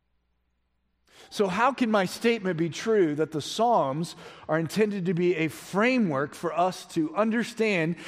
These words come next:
delight in, and live according to the gospel of Jesus Christ? Well, today we'll lay the foundation for that, and the rest of the summer we'll fill in the meat. There are four benefits to studying the book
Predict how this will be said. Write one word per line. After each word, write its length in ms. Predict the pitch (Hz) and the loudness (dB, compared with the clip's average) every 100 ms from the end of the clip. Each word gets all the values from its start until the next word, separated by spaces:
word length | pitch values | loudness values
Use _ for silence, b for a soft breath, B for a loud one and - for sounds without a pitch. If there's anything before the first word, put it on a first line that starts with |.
| B 156 | B 2
delight 640 | 185 175 190 226 233 - 202 | 4 6 6 4 0 -6 0
in, 340 | 214 180 175 | 2 2 0
and 320 | 170 180 170 | 2 2 4
live 540 | 180 214 262 269 208 180 | 4 6 6 8 6 4
according 460 | 156 220 214 202 | -2 2 2 0
to 80 | 170 | -2
the 100 | 156 | -2
gospel 520 | 147 180 175 - 160 | 0 0 -2 -2 -2
of 80 | 151 | -2
Jesus 420 | 165 160 139 131 | -2 -4 -4 -8
Christ? 380 | - 196 151 - | -4 -2 -2 -2
Well, 220 | 135 131 B B B B B B B _ | -2 -2 B B B B B B B _
today 280 | 131 147 160 | -4 0 2
we'll 160 | 147 | 2
lay 140 | 135 127 | 0 -2
the 100 | 120 | -4
foundation 640 | 139 120 123 127 - 104 | -4 -2 -2 -2 -6 -8
for 160 | 107 | -6
that, 260 | 101 98 107 | -4 -4 -4
and 140 | 110 | -8
the 40 | 110 | -6
rest 300 | 110 107 - | -6 -6 -10
of 80 | 98 | -10
the 80 | |
summer 420 | 95 127 107 95 95 | -10 -8 -8 -8 -8
we'll 300 | 95 98 - _ _ | -8 -8 -14 _ _
fill 340 | _ - 110 95 | _ -10 -8 -6
in 100 | 92 | -8
the 80 | 87 | -10
meat. 380 | 87 80 - _ _ _ _ _ _ _ _ _ _ _ _ _ _ _ _ _ _ _ _ _ _ _ _ _ | -12 -16 -20 _ _ _ _ _ _ _ _ _ _ _ _ _ _ _ _ _ _ _ _ _ _ _ _ _
There 100 | 120 | -8
are 60 | 110 | -8
four 280 | - 151 131 | -2 -2 -2
benefits 760 | 123 131 123 117 98 - - | -2 -2 -4 -4 -6 -6 -18
to 220 | - 113 | -8 -6
studying 520 | 104 - 123 117 107 | -6 -2 -2 -2 -6
the 80 | 104 | -6
book 420 | 101 113 - - | -4 -4 -6 -18